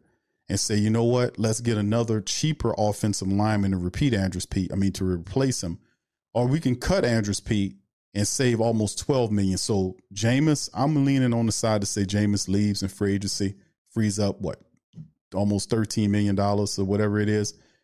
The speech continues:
And then Andrus Peat frees up an additional almost twelve million dollars as,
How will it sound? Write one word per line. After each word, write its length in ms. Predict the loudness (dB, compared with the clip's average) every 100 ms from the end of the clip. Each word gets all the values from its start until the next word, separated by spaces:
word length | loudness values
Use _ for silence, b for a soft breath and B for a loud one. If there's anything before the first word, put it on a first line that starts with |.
| b
And 120 | -4 0
then 160 | 2
Andrus 360 | 2 0 -2 -2
Peat 260 | -2 -2
frees 420 | -2 -2 0 0 0
up 180 | 0
an 100 | 0
additional 480 | 0 0 0 0 0
almost 280 | 2 0 -2
twelve 320 | 0 0 2
million 260 | 2 2 2
dollars 400 | 2 0 -2 -6 _ _ _ _ _
as, 120 | -4